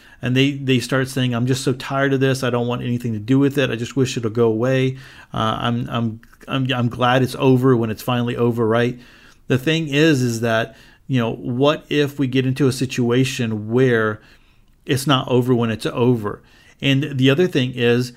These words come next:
should you be paying attention? Should you look at your counties and how your counties voted? You know, a simple Google search will,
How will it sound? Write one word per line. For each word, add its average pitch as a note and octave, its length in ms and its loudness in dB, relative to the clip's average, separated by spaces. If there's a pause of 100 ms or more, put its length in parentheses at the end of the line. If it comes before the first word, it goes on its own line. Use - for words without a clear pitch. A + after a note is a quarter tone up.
(640)
should E3 420 2
you F3+ 80 -2
be F3 140 -4
paying C#3+ 300 -2
attention? C3+ 480 -2
Should C3+ 360 0
you D3 400 4
look D3+ 300 2
at D3 260 -6
your C3+ 160 0
counties C3 640 0
and A2+ 120 -2
how A#2+ 360 -2 (200)
your B2 120 2
counties C3+ 540 0
voted? A2+ 540 2 (280)
You B2 180 0
know, C3 260 2
a C#3 120 -2
simple D#3+ 400 2
Google D3 400 2
search B2+ 400 -2
will, A#2+ 360 4